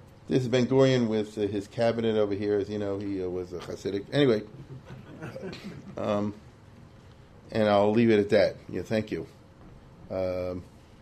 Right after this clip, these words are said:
I think that covers everybody. We're planning, I'm hoping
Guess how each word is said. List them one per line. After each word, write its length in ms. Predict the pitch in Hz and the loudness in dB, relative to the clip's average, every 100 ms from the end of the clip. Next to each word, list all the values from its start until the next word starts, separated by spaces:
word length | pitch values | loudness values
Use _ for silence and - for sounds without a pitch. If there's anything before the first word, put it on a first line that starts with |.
| - | -20
I 40 | 104 | -10
think 200 | 160 143 | -8 -4
that 160 | 92 | -6
covers 320 | - 90 92 92 | -6 -8 -6 -6
everybody. 440 | 87 87 87 92 - - - - - - - - - - - | -6 -4 -6 -6 -10 -20 -20 -20 -20 -20 -20 -20 -20 -20 -4
We're 180 | 127 131 | 2 2
planning, 600 | - 196 196 165 135 - - | 2 2 4 4 0 -4 -8
I'm 140 | 120 107 | -6 0
hoping 460 | 165 175 131 110 | 0 2 0 -2